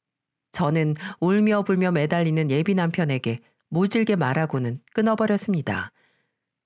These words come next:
그런데 더 큰 사단은 아직 끝난 게 아니었어요.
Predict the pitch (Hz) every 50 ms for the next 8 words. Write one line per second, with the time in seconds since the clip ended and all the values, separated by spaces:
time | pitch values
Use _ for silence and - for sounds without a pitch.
0 | _ _ _ _ _ _ - 214 190 190 190 185 185 170 180 160 160 - - 240
1 | 233 226 247 254 220 220 202 196 185 180 175 160 135 131 _ _ _ - 135 151
2 | 147 160 151 - 233 240 247 247 233 214 - 143 113 117 151 175 175 151 - -
3 | 110 95 82 - -